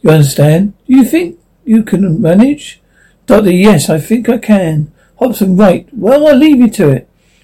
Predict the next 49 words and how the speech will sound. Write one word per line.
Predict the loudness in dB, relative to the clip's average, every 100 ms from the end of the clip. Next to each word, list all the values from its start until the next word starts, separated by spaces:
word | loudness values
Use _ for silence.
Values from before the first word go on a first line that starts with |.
| _
But | 0
don't | 2 2 0
forget, | 0 0 -2 -6
twenty-four | -8 -4 -2 -2 0
hours, | 0 2 0 -2
Hobson | -8 -6 -4
leaves. | -2 -2 -2
The | -2
doctor | -4 -4 -6
takes | -6 -6 -6
a | -16
tray | -8 -4 0 -2
of | -4
thi-, | -8 -10 -14 _ _ _ _ -2
items | 0 2 0 2
over | 0 0
to | -4
patient. | -4 -4 -2 -6 -8 _
Ben, | -2 2 2 0 -4 _ _
what | -4
are |
you | 2
going | 4 4
to | 4
do, | 4 4
Doctor? | 2 -2 -4 -4 -6 _ _
Doctor, | -2 0 -2
we're | -2
going | 2 2 2
to |
start | 0 -4 -4
with | -4 -2
this | -2 -2
one. | -4 -2 -2 -6 _ _ _
Polly, | 0 2
listen, | 4 2 0 -6
are | -10 -12 -18 _ _
you | -8 0 2
really | 2 2
a | 2
medical | 2 0 -2
doctor? | -4 -4 -6 -6 -8 _ _ _ _ _ _ _
Doctor, | 0 2
yes, | 4 4 4
I | 0
think | -2 -4 -2
I | -2
was | 2 0 0
once, | -4 -6 -6 -10 -20